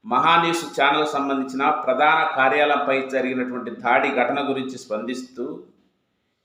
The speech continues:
ఈ సమాజంలో మీడియా చాలా కీలకమైనటువంటిది, కానీ అలాంటి మీడియా హద్దులు దాటి వ్యక్తులను, వ్యక్తిత్వాన్ని హననం చేసే విధంగా వాళ్ళు ఇష్టం వచ్చినట్టు రాతలు రాయడం, డిబేట్లు పెడుతున్నారు.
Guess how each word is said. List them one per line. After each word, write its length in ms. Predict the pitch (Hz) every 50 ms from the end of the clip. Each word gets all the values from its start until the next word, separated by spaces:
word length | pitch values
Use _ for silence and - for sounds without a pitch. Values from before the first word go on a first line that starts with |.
| _ _ _ _ _
ఈ 80 | 123 131
సమాజంలో 800 | 127 131 123 123 139 147 151 151 147 147 139 135 131 143 156 160
మీడియా 480 | 143 135 139 151 151 156 151 147 - - 135
చాలా 260 | 127 127 123 123 123
కీలకమైనటువంటిది, 1200 | 131 147 165 170 165 160 156 156 147 147 143 139 135 131 131 127 - 143 156 170 - - - - _ _ _ _ _
కానీ 180 | 127 131 139 143
అలాంటి 360 | 135 135 135 131 127 135 131
మీడియా 760 | 120 120 131 147 156 151 143 135 135 143 - - - - - - - - _ _ _ _ _ _ -
హద్దులు 360 | 120 - - - 165 165 160
దాటి 800 | 156 - 135 139 151 147 - - 147 160 180 - - - - - - - _ _ _ _ _ _ _
వ్యక్తులను, 1000 | 104 123 135 135 - - 180 175 170 165 156 151 156 165 180 180 180 - - - - _ _ _ 117
వ్యక్తిత్వాన్ని 1040 | 135 131 131 - 180 180 175 175 170 170 165 156 147 151 151 156 170 175 175 - - - - 117
హననం 340 | 120 135 151 165 170 165 - 151
చేసే 340 | 151 156 151 160 165 156 151
విధంగా 760 | 147 143 139 139 135 139 135 139 160 170 170 - - - - - - _ _ _ _ _ _ _ _ 117
వాళ్ళు 240 | 127 135 135 127 127
ఇష్టం 340 | 127 127 - - 160 160
వచ్చినట్టు 440 | 160 156 143 - 151 147 139 127 135
రాతలు 580 | 127 123 120 123 135 143 - 151 139 131 - -
రాయడం, 400 | - 139 143 151 143 135 120 -
డిబేట్లు 360 | 123 127 143 147 147 147 143
పెడుతున్నారు. 760 | 131 131 131 - - 131 131 131 127 123 120 110 104 107 -